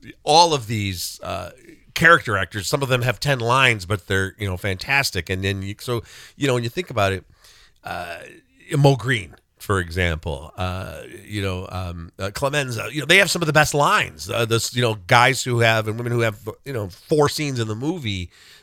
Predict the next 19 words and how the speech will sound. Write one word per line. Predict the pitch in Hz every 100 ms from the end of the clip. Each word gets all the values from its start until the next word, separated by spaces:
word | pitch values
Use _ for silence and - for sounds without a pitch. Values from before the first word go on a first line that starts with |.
| _
but | 117 107
it's, | 95 -
you | 101
know, | 87 82 69 67 67 -
t-, | -
uh, | - - -
leave | - 95 85
the | 92
gun, | 107 98
take | 101 92
the | 90
cannoli. | 131 156 185 139 95 80
It's | -
on | 90 87
Mo | 107 98
Green, | 110 226 233 214 170 139 117
you | 117
know, | 104 104 101 95 - - - _
uh, | 113 98 78